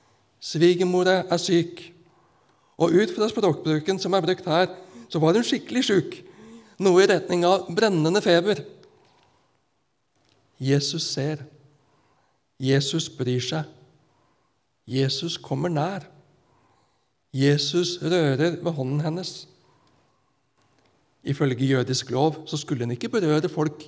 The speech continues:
med visse typer feber. Men for Jesus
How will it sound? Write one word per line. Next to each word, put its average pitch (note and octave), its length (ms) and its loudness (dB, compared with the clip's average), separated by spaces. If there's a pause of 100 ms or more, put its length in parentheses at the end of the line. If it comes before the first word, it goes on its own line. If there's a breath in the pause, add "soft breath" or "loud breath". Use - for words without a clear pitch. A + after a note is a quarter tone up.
(160 loud breath)
med D#3 160 0
visse D3 180 -4
typer D3 380 -2
feber. D3 460 -4 (1300 loud breath)
Men C3 140 -4
for D#3 100 -4
Jesus C3 540 -2